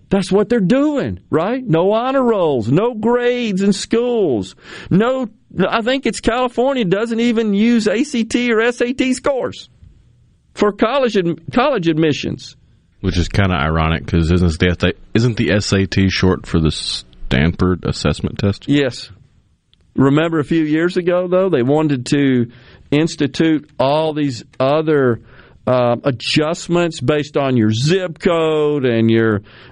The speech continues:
Speaker 1: uh, your, your social situation, your economic. They just,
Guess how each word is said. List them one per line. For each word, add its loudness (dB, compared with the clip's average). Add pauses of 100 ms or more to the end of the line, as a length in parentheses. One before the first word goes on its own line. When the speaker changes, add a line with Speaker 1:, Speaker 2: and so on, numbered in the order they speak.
Speaker 1:
uh, 2
your, 0
your 2
social 0
situation, 0
your 2
economic. 0
They 0
just, -2